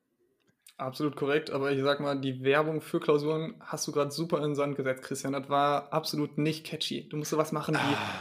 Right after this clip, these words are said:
Speaker 1: ja, mit diesen drei Tipps besteht ja jede Klausur im Handumdrehen, schreibt eine Fünf-Stunden-Klausur in einer Stunde und Abfahrt. So, nee, aber grundsätzlich, klar, richtig, ne? Wir wollten uns mal ein bisschen damit auseinandersetzen, wie geht man da ran, was haben wir schon für Fehler gemacht, was haben wir für,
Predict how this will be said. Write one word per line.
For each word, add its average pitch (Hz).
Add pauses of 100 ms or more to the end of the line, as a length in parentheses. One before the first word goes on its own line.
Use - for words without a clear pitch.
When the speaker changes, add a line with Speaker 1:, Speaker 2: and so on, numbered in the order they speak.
(140)
Speaker 1:
ja, 143
mit 147
diesen 160
drei 143
Tipps - (220)
besteht 139
ja 139
jede 143
Klausur 139
im 143
Handumdrehen, 143
schreibt 139
eine 135
Fünf-Stunden-Klausur 143
in 143
einer 135
Stunde 135
und 135
Abfahrt. 131
So, -
nee, 147
aber 156
grundsätzlich, 170 (320)
klar, 113
richtig, 135
ne? 139
Wir 143
wollten 156
uns 156
mal 151
ein 147
bisschen 151
damit 147
auseinandersetzen, 143
wie 147
geht 143
man 139
da 139
ran, 135
was 135
haben 139
wir 151
schon 147 (460)
für 156
Fehler 151
gemacht, 143
was 139
haben 151
wir 147
für, 143